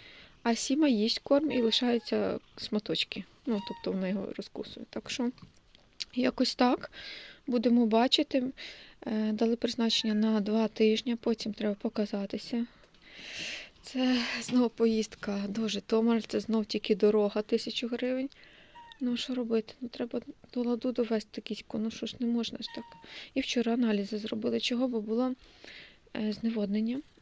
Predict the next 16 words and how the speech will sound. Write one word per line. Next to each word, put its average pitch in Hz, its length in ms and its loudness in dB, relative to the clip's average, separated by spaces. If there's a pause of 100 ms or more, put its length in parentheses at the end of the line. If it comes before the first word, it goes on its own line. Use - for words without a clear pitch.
(600)
Так, - 240 -6
знаєте, 214 300 -6 (100)
як - 220 -10
шкурку - 360 -6
підняти, 220 500 -4
то 214 120 -4
трошки 226 340 -4
стояла. 202 380 -6
Хоча 233 280 -2
не 226 120 0
розумію, 240 380 0
чому, 247 240 -2
бо 233 120 -2
вона 220 200 0
п'є 214 200 0
водичку. 262 500 -4